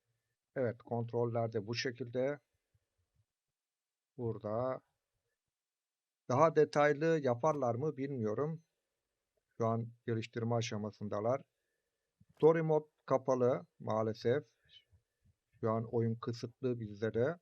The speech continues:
Multiplayer, açık multiplayer oynayabilirsiniz.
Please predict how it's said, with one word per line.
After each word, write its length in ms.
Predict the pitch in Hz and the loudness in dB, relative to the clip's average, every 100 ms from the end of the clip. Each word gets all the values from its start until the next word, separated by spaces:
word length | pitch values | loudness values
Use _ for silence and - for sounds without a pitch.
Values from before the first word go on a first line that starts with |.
| _ _ _ _ _ _ - - _ _ _ _ _ _ _ _ _ _ _ | _ _ _ _ _ _ -20 -20 _ _ _ _ _ _ _ _ _ _ _
Multiplayer, 720 | 110 127 135 160 165 165 147 160 - | 0 0 0 -4 -2 2 2 0 -2
açık 340 | 131 117 151 | -4 -2 -8
multiplayer 580 | 127 120 123 120 127 127 | -2 -2 -2 -6 -2 0
oynayabilirsiniz. 1120 | 127 120 127 123 120 143 - 127 156 160 _ | 2 0 2 -2 0 -4 -2 -4 -4 -6 _